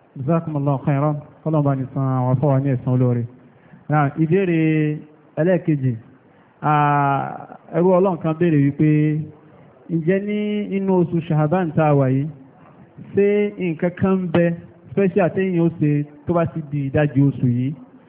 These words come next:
Torí, torí pé àwọn nǹkan kan lọ ń gbòòrò lọ́wọ́ báyìí. Wọ́n ń pe náfìlà kan ní náfìlà kúnlẹ̀ mọ́ dìde.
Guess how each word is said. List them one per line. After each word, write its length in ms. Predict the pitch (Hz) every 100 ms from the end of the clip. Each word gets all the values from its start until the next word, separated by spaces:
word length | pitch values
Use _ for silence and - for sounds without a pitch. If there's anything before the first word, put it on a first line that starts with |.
| - -
Torí, 240 | 175 196 165 -
torí 240 | - 190
pé 300 | 196 208 208 208
àwọn 220 | 156 170
nǹkan 140 | 170
kan 180 | 165 185
lọ 160 | 175 175
ń 60 |
gbòòrò 220 | - 165 160
lọ́wọ́ 220 | 170 175
báyìí. 200 | 170 131 120 - _ _ -
Wọ́n 140 | 165 180
ń 60 |
pe 80 | 185
náfìlà 400 | 185 190 190 170
kan 160 | 156 156
ní 80 | 170
náfìlà 380 | 180 180 170
kúnlẹ̀ 260 | 151 170 160
mọ́ 120 | 151
dìde. 260 | 156 143